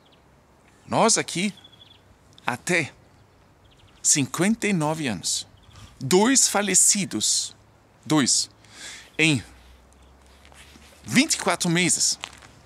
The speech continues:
Dois, gente. Acima de oitenta anos, setenta e quatro por cento falecidos.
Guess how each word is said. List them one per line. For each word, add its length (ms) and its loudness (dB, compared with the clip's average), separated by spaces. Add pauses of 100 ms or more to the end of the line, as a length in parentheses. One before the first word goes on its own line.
(560)
Dois, 480 4
gente. 380 -6 (4000)
Acima 640 2 (460)
de 100 0
oitenta 480 0
anos, 420 -2 (1120)
setenta 540 0
e 40 -2
quatro 320 -6
por 120 -8
cento 320 -4 (140)
falecidos. 760 -4